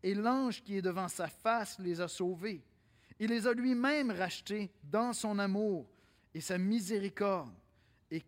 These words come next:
constamment, il les a soutenus et portés aux anciens des jours. Mais ils ont été rebelles. Ils ont attristé son Esprit Saint. Et il est devenu leur ennemi.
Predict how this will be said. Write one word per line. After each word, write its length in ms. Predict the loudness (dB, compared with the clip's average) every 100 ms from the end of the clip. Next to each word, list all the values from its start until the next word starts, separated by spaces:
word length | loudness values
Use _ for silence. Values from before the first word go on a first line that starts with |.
| -2
constamment, 960 | 0 0 -2 -2 -2 0 0 0 -2 -6
il 140 | -6 -6
les 180 | -6
a 60 | -8
soutenus 680 | -6 -6 -6 -6 -4 -4 -8 _ _ -16
et 80 |
portés 520 | -8 -6 -6 -6 -4 -4
aux 240 | -6 -10 -8
anciens 340 | -8 -8 -10
des 180 | -8 -10
jours. 360 | -10 -10 -12 -16 _ _ _ _ _ _ _ _ _ _ _ _ _ -12
Mais 520 | -8 -4 -4 -4 -6
ils 280 | -8 -8 -8
ont 120 | -10 -10
été 340 | -12 -6 -6
rebelles. 540 | -4 -6 -4 -6 -8 -12 -20 _ _ _ _ _ _
Ils 200 | -6 -2
ont 120 | -2 -2
attristé 640 | -8 -6 -8 -8 -6 -6
son 260 | -4 -6 -6
Esprit 420 | -8 -12 -14 -14
Saint. 320 | -12 -12 -12 -14 _ _ _ _ _ -4
Et 140 | -2
il 80 | -2
est 80 | -2
devenu 480 | 0 0 0 2
leur 280 | 2 2 0 -6 -2
ennemi. 480 | 0 0 -2 -6